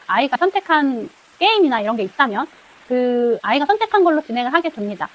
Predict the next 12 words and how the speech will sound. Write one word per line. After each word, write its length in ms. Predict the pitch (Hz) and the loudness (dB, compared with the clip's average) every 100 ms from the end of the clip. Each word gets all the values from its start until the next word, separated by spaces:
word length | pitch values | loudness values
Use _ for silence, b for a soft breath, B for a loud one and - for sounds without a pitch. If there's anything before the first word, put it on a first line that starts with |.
| B - | B -12
그래서 160 | 262 247 | -6 -6
그걸 220 | 247 285 | -2 -4
가지고 440 | 269 208 233 349 427 | 0 -4 -2 -2 -2
제가 160 | 240 | -2
상호작용하는 640 | 330 359 349 311 320 359 247 | 0 2 2 0 2 4 2
모습을 360 | 202 240 339 | -2 -2 -2
보여드리고 680 | 349 247 277 226 196 302 494 - | 0 -2 0 -2 -2 -2 -2 -4
이제 140 | - | -6
"어머님 400 | 196 269 349 349 | -2 2 4 4
한번 200 | 370 359 | 4 2
해보세요." 420 | 403 440 392 339 330 | 2 2 0 2 2
하면 280 | 302 285 359 | 2 4 2